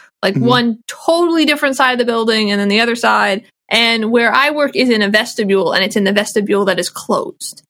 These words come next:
Speaker 1: So it's really good 'cause, like, we have our own room. But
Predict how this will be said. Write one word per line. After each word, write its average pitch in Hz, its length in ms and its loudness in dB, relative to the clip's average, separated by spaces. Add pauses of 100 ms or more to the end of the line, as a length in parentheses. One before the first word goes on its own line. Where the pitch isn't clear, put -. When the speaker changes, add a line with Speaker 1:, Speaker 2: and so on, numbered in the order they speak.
(320)
Speaker 1:
So 392 160 2
it's 359 140 -4
really 392 240 2
good 320 260 2
'cause, 233 160 -4
like, 254 160 0
we 269 120 2
have 240 180 2
our 226 140 2
own 214 160 0
room. 247 280 0 (960)
But 311 260 2